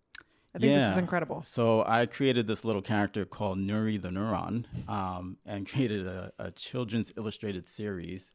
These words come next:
Speaker 2: uh, to really start teaching kids about how they can start taking charge of their brains and about how what they do every day impacts their brains,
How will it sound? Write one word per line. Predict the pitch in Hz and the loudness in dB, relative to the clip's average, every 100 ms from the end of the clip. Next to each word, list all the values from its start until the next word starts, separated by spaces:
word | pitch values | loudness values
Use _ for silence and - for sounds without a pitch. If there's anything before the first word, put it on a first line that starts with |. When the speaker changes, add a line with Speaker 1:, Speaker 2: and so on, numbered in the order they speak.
| - | -8
Speaker 2:
uh, | 113 107 | -4 -4
to | 107 135 | -4 -6
really | 127 196 160 | -4 -6 -6
start | - 160 - | -4 -4 -6
teaching | - 151 139 | -10 -6 -4
kids | 160 180 | -4 -6
about | - 131 113 | -4 -4 -2
how | 123 | -2
they | 110 127 | -2 -2
can | 113 | -4
start | - 95 | -4 -6
taking | 104 92 | -6 -6
charge | 92 95 90 | -4 -4 -4
of | |
their | 90 | -6
brains | 90 87 87 92 | -6 -6 -8 -6
and | 107 | -4
about | 101 107 | -2 -2
how | 113 113 110 _ - - _ - | 0 -2 -4 _ -20 -20 _ -6
what | 120 120 | -2 0
they | 151 | 0
do | 123 | 0
every | 107 95 | 0 0
day | 95 92 87 - | -2 -2 -4 -8
impacts | 101 98 101 87 - | -6 -6 -6 -10 -8
their | 92 | -10
brains, | 87 87 - - | -8 -12 -14 -18